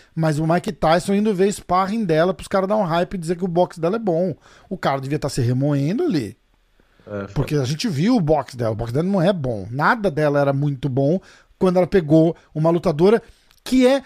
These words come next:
Speaker 1: mediana ao melhor ali, que é a Holly
Speaker 2: É,
Speaker 1: Holm.
Speaker 2: quando ela, quando ela apanhou, né, na verdade, a gente viu que a,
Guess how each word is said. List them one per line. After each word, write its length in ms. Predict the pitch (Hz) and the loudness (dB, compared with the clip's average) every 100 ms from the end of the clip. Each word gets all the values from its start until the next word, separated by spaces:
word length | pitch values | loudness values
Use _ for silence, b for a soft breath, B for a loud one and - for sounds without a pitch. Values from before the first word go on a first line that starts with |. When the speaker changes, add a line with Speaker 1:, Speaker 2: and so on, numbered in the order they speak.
| B | B
Speaker 1:
mediana 840 | - 240 233 220 285 233 277 294 294 | -2 0 0 2 4 4 4 4 2
ao 80 | 294 | 2
melhor 960 | 269 240 226 226 254 262 220 220 220 | 0 -4 -4 -2 0 2 2 4 2
ali, 320 | 160 131 117 - | 0 -2 -6 -6
que 140 | - | -2
é 20 | 143 | 0
a 60 | |
Holly 200 | 120 147 | 2 0
Speaker 2:
É, 100 | 190 | 2
Speaker 1:
Holm. 80 | 262 | 2
Speaker 2:
quando 140 | 247 247 | 2 0
ela, 200 | 254 254 _ _ 208 | -2 -4 _ _ -8
quando 180 | 226 226 | -4 -2
ela 140 | 233 | -2
apanhou, 520 | 226 226 240 208 175 185 | -2 -4 -4 -2 -2 -2
né, 140 | 147 | -4
na 80 | 139 | -4
verdade, 640 | 131 123 123 113 113 110 - | -6 -6 -6 -6 -8 -8 -8
a 200 | 117 120 | -6 -6
gente 260 | 120 135 156 | -4 -6 -6
viu 220 | 127 165 | -2 -2
que 180 | 175 180 | 0 0
a, 500 | 165 147 131 117 - | 0 -2 -4 -8 -12